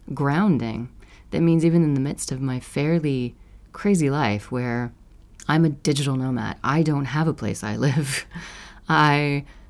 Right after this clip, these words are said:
live in a country that I'm not from, in a language that I'm not native to, and I'm a freelancer, so my work life changes constantly. But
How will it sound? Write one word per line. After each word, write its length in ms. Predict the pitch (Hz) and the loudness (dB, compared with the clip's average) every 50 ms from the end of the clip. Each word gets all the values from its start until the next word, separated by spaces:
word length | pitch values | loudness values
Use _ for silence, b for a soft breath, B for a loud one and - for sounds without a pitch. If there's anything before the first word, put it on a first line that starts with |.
| B | B
live 280 | - 143 147 160 151 147 | -2 0 2 2 2 2
in 120 | 147 139 | 0 0
a 60 | 135 127 | 0 -2
country 580 | - - 143 151 151 - - 131 120 120 120 | -2 -2 -2 -2 -2 -4 -4 -2 -2 -2 -2
that 300 | 117 123 127 123 117 - - - | -2 -4 -4 -4 -4 -6 -10 -8
I'm 280 | - 127 127 127 123 123 | -6 -6 -4 -4 -4 -4
not 220 | 117 113 110 104 | -6 -6 -8 -10
from, 460 | - - - 147 151 143 120 120 117 | -10 -6 -4 -2 0 0 0 0 -2
in 80 | 117 117 | -2 -4
a 100 | 117 117 | -4 -4
language 500 | 117 123 135 147 131 123 131 113 - - | -4 -2 -2 -2 -2 -2 -4 -6 -6 -8
that 140 | - 127 113 | -6 -6 -4
I'm 220 | 120 117 117 113 | -4 -4 -4 -4
not 200 | 120 123 120 - | -4 -6 -6 -6
native 460 | - 123 123 131 139 147 135 123 - - | -4 -4 -4 -2 -4 -4 -6 -8 -10 -14
to, 400 | - - 123 117 113 120 147 - B B B B B B B B B B B B | -10 -6 -6 -4 -4 -4 -6 -8 B B B B B B B B B B B B
and 140 | 143 139 143 | -4 -2 0
I'm 140 | 139 135 131 | 0 0 -2
a 40 | 127 | -4
freelancer, 760 | 107 - - 147 190 202 135 113 113 110 - - 123 120 | -4 -4 -2 -2 0 0 -2 -4 -6 -8 -8 -10 -10 -8
so 260 | 117 - - 139 135 127 | -10 -8 -6 -6 -4 -4
my 180 | 131 127 127 | -4 -4 -4
work 320 | 123 120 135 147 165 160 - | -4 -4 -4 -6 -6 -6 -6
life 220 | 123 117 113 - | -6 -6 -6 -8
changes 420 | - - 120 117 117 117 117 - | -8 -8 -8 -8 -8 -8 -10 -10
constantly. 800 | - - - 139 165 165 - - - - - 98 95 80 113 - b b b b b b b b b b - - | -10 -8 -8 -6 -6 -6 -8 -10 -10 -10 -8 -6 -6 -6 -6 -8 b b b b b b b b b b -10 -4
But 260 | 170 160 156 - | -2 -2 -2 -4